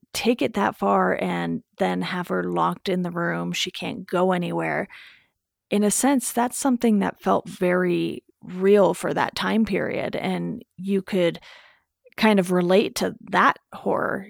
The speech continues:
'cause that's something that could have happened to almost anyone at that time. And then when,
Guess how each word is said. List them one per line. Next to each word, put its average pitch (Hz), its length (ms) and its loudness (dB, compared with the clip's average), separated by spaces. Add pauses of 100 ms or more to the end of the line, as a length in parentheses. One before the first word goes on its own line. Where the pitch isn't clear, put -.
'cause 190 240 0
that's 180 240 0
something 185 400 0
that - 180 -4
could 170 140 -4
have 175 80 -8
happened 175 440 -4
to - 360 -2
almost 170 400 -4
anyone 247 500 0 (320)
at - 180 -2
that - 200 -4
time. - 460 -2
And 185 180 -2
then 175 300 -2 (380)
when, 180 680 -6